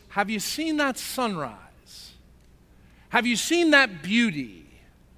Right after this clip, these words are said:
Have you noticed the intricacies of the human body or the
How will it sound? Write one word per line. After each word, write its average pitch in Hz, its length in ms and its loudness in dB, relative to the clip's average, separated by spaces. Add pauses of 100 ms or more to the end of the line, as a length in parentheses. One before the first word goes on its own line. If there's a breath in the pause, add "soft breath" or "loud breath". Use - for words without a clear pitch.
(200 soft breath)
Have 247 160 4
you 247 100 4
noticed 277 440 2
the 277 220 0
intricacies 214 840 -4
of 160 120 -6
the 180 60 -4
human 214 360 -4
body 180 520 0
or 135 120 -8
the 143 120 -8